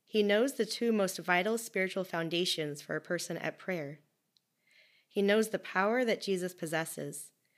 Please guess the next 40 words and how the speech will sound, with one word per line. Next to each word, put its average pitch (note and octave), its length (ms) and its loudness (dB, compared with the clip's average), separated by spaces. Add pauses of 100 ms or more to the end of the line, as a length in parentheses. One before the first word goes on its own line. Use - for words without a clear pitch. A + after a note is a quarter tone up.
(360)
and F#3 120 0
he G#3+ 100 -2
knows G#3+ 240 4
what A#3 140 0
to - 160 -4
ask G#3 300 0
Jesus D#3 380 -6
to - 140 -8
accomplish E3+ 440 -4
for - 140 -12
him. D3+ 300 -10 (1600)
He - 100 0
is F#3+ 140 2
ready G#3 240 6
to A3+ 160 -4
renounce F#3 440 4
the F#3 100 -6
privileges G#3+ 600 -2
of F3 120 -6
his F#3 160 -6
condition E3+ 600 -4
in D#3+ 120 -6
exchange F3 460 -4
for D3+ 140 -10
freedom. D3+ 500 -6 (1500)
He G#3 160 2
is F3+ 160 0
ready G3 260 4
for D#3+ 140 -8
the F3 100 0
responsibility E3+ 1120 -2
that - 120 -10
he - 120 -6
will F3 80 -2
step F3 280 -2
into F#3 320 0
as D3+ 140 -4
he E3 60 -6
follows D#3 440 -4
Jesus. D3 600 -10